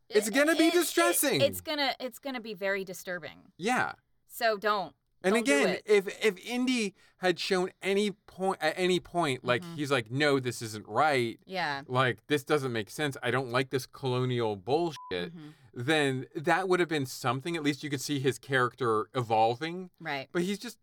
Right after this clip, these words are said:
Speaker 1: totally cool with it.
Speaker 2: Yeah, it's, it's mind-blowing. I, d-, I cannot believe he didn't free all those kids.
Speaker 1: It, it,
Speaker 2: I cannot believe that
Speaker 1: And
Speaker 2: he
Speaker 1: the,
Speaker 2: was just
Speaker 1: and the show still frames him as this, like,
Speaker 2: as a savior.
Speaker 1: as a savior.
Speaker 2: Because he bought a slave.
Speaker 1: <laughs>
Speaker 2: Congratulations.
Speaker 1: He, he, like, threw a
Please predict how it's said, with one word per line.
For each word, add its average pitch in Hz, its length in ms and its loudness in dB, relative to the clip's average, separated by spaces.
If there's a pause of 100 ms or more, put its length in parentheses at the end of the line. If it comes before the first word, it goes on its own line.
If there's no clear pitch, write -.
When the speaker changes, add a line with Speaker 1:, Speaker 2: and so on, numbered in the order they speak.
(180)
Speaker 1:
totally 226 340 0
cool 254 220 0
with 190 160 -4
it. 69 160 -8 (180)
Speaker 2:
Yeah, 254 300 0
it's, 254 280 0
it's 285 220 -2
mind-blowing. 214 680 0
I, 214 120 0
d-, 214 180 -6
I 254 160 2
cannot 294 400 -2
believe 233 300 -10
he 220 100 -18
didn't 196 260 -8
free 196 240 -10
all 170 100 -4
those 151 180 -14
kids. - 380 -18 (560)
Speaker 1:
It, 165 240 2
it, 175 220 -8 (500)
Speaker 2:
I 254 80 2
cannot 285 300 0
believe 247 240 0
that 220 100 4
Speaker 1:
And 220 120 6
Speaker 2:
he 220 40 6
Speaker 1:
the, 226 80 6
Speaker 2:
was 214 80 4
just 220 140 2
Speaker 1:
and 214 120 6
the 214 80 6
show 226 280 4
still 220 240 4
frames 196 360 2
him 175 140 0
as 147 200 4
this, 143 180 -2
like, 131 280 4
Speaker 2:
as 233 160 0
a 226 60 -6
savior. 165 640 -2
Speaker 1:
as 139 160 0
a 120 60 -2
savior. 117 220 0
Speaker 2:
Because 226 200 -4
he 214 60 -4
bought 180 420 2
a 190 40 -4
slave. 160 680 -8
Speaker 1:
<laughs> 165 800 -2
Speaker 2:
Congratulations. 202 720 -6
Speaker 1:
He, 226 120 2
he, 220 140 4
like, 220 180 4
threw 208 440 4
a - 40 -4